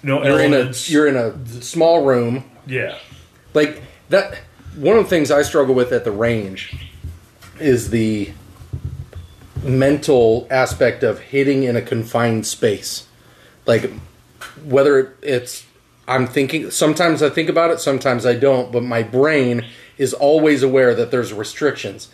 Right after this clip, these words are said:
Speaker 2: Like, when I switched to driver in my lessons,
Speaker 1: Yeah.
Speaker 2: like, I w-, the first several times I, I was, I was like, "Oh shit, am I gonna
Speaker 1: Am I
Speaker 2: hit
Speaker 1: gonna
Speaker 2: the
Speaker 1: hit the roof?
Speaker 2: ceiling?
Speaker 1: Yeah.
Speaker 2: Am I gonna," like, you know,
Speaker 1: Yeah.
Speaker 2: there's just, you're aware that you're in a confined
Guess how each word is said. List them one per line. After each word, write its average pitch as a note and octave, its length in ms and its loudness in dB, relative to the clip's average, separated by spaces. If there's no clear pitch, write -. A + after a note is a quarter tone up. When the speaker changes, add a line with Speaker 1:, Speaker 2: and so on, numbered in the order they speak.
Speaker 2:
Like, B2 160 0
when D3+ 100 4
I G3 80 4
switched G#3+ 380 0
to C#3 80 -2
driver A#2 560 2
in A#2 160 -4
my A2 100 2
lessons, A2+ 540 -2
Speaker 1:
Yeah. G#2 160 -4
Speaker 2:
like, C3+ 180 2
I D3 80 4
w-, E3 200 2
the C3+ 100 2
first E3+ 360 -2
several C#3+ 400 0
times C3+ 340 0
I, A#2 260 -2
I C#3 100 2
was, C3+ 160 2
I C#3+ 80 0
was C#3 120 -2
like, A#2+ 160 -2
"Oh A2+ 120 -6
shit, B2+ 220 -4
am A2+ 120 -6
I B2 60 -2
gonna B2+ 140 0
Speaker 1:
Am B2 60 0
I A#2+ 40 2
Speaker 2:
hit A#2 60 0
Speaker 1:
gonna A#2+ 100 0
Speaker 2:
the A2 60 -2
Speaker 1:
hit - 60 -2
the F#3+ 60 0
roof? G3 80 6
Speaker 2:
ceiling? G3 260 4
Speaker 1:
Yeah. F3 60 -2
Speaker 2:
Am C#3+ 60 -4
I C3+ 80 -2
gonna," C#3 180 -4
like, C3+ 280 -4
you D3 100 2
know, A2 340 2
Speaker 1:
Yeah. A2+ 280 -4
Speaker 2:
there's D3 200 2
just, D3+ 260 0
you're C3+ 340 2
aware D#3 460 4
that C3+ 100 0
you're C#3 180 0
in C3+ 80 0
a C3 60 -2
confined C3 840 -4